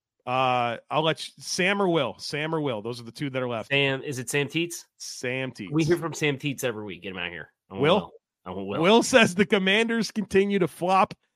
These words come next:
Speaker 1: and end up with a top two pick to draft Caleb Williams and bring him home.
Speaker 2: Two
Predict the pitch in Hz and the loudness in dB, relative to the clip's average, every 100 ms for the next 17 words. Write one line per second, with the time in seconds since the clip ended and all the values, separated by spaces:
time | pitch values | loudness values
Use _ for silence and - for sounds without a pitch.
0 | _ _ 143 156 165 196 196 180 175 156 | _ _ -4 -4 -2 2 4 4 4 4
1 | 160 147 - 143 135 - 147 170 - 190 | 4 2 -6 -6 -4 -4 -4 -4 -4 -4
2 | 156 156 143 - - 123 127 135 131 147 | -2 0 -2 -4 -10 -6 -2 -2 -2 -4
3 | 135 120 127 123 117 107 120 117 107 123 | -4 -4 -4 -6 -8 -8 -8 -6 -2 4
4 | 135 170 170 | 6 6 4